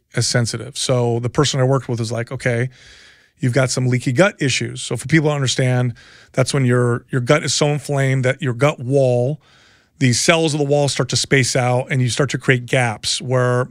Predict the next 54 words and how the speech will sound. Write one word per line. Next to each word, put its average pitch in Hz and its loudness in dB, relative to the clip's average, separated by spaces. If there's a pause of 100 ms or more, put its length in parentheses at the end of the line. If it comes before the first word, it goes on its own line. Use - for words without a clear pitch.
(180)
you 160 -4
know, 113 -4 (260)
proteins 147 2
and 127 -2
fragments 143 0
of, 123 -4 (840)
of 135 -2
components 151 2
of 135 -4
food 139 0
pass 165 0
through 170 0
when 143 0
they're 139 0
not 139 0
supposed 233 2
to, 170 4
and 160 -2
your 147 4
body's 160 2
response 147 -2
to - -8
that 135 0
is 123 -4
to 127 -2
produce 131 -4
an 123 -4
immune 135 0
response. 110 -4 (340)
So - 0
you 151 2
essentially 156 2
start 143 -2
to - -8
develop 127 -2
intolerances, 113 -6
right? 131 -4
So 131 0 (420)
on 185 4
my 175 4
list, 170 2
the 139 0
foods 151 0
I 143 4
couldn't 151 -2
eat 151 -2
were 135 0
all 135 2
the 131 0
foods 127 -2
that 123 -2
I 120 -2
always 117 -4
eat, 104 -8